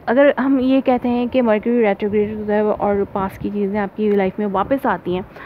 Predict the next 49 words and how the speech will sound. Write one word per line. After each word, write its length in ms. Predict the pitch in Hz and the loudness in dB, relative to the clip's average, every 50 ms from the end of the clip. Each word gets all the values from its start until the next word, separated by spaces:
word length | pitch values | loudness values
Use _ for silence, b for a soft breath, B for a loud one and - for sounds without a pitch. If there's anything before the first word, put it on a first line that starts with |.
| B B B B B - | B B B B B -2
तो 100 | 262 262 | 0 0
वो 120 | 254 262 | 0 0
ज़रूरी 320 | 240 226 233 214 220 240 240 | 2 4 4 4 4 2 0
नहीं 160 | 233 277 254 | -2 -2 -2
है 60 | 254 | -2
कि 80 | 240 269 | -2 -2
वो 120 | 254 294 | -2 -2
physically 520 | 285 - - 220 190 214 208 - 214 214 214 | -2 0 -2 0 0 0 0 0 0 2 2
ही, 280 | 233 254 269 277 269 | 2 2 2 2 2
ही 160 | 262 277 294 | 2 2 2
आपकी 340 | 285 - - 202 - - 226 | 2 2 0 -2 -2 -2 0
life 200 | 214 196 190 190 | 0 0 0 -2
में 100 | 202 196 | -4 -4
वापस 340 | 180 175 165 - - 180 - | -2 -4 -4 -6 -6 -6 -4
आ 80 | 180 175 | -4 -4
जाए। 140 | - 214 | -2 -2
आपकी 260 | 180 180 202 - - 233 | 0 0 -2 -2 -4 -6
thoughts 560 | - - - 247 208 220 233 - - - 247 | -6 -6 -2 2 2 2 2 0 -4 -4 -2
में 140 | 214 202 196 | -2 0 0
भी 120 | 202 202 | 0 0
वो 120 | 196 208 | 0 0
person, 420 | 202 - 185 185 - 220 220 240 254 B B B B B B B B | 0 0 -2 -4 -2 -4 -6 -6 -6 B B B B B B B B
जो 100 | 202 220 | -4 -4
past 320 | 214 - 170 143 220 226 - | -2 0 0 0 0 -2 -2
person 320 | - 233 202 196 - 202 | -4 -4 -4 -4 -4 -4
होता 220 | 202 190 180 196 | -4 -2 -2 -2
है, 100 | 196 196 | -2 -2
जो 120 | 190 208 208 | -2 -4 -6
past 380 | 196 - 208 196 202 214 208 | -2 -2 0 0 0 0 -2
situation 560 | - - - 226 202 - 202 190 185 - 208 196 | -6 -8 -6 -6 -4 -2 -4 -4 -4 -4 -4 -2
होती 280 | 196 190 185 - 208 | -2 -4 -4 -4 -4
हैं, 80 | 208 214 | -2 0
वो 100 | 214 214 | 0 0
आपकी 260 | 202 196 - - 233 | 0 -2 -2 -6 -8
thoughts 460 | 220 - 262 247 240 - - - - | -6 -2 0 0 0 -2 -4 -6 -4
में 140 | 247 233 214 | -2 -2 0
भी 120 | 202 214 | 0 0
आती 300 | 202 170 - - 175 160 | 0 0 -2 -4 -6 -6
हैं। 220 | 165 151 135 - - - - - - B B B B B B B B B B B B - | -6 -6 -8 -12 -14 -18 -20 -20 -20 B B B B B B B B B B B B -6
तो 80 | - - | -4 -4
आप 360 | - - 214 226 233 233 - | -2 0 0 0 0 0 0
memorize 580 | 226 240 226 226 226 226 226 214 220 240 254 - - - - | 0 2 2 2 2 2 2 4 4 4 2 0 -2 -4 0
कर 160 | 226 202 175 | 0 2 2
रहे 100 | 180 185 | 2 0
होते 180 | 180 175 - | -2 -2 -2
हैं 120 | 214 220 202 - - - - | -4 -4 -4 -8 -16 -10 -4
पिछली 340 | - 226 - - 233 240 240 | -4 -4 0 2 2 2 2
चीज़ों 380 | - 202 185 170 175 165 160 160 | 0 -2 -4 -4 -4 -4 -4 -4
को, 180 | - 165 160 | -4 -6 -6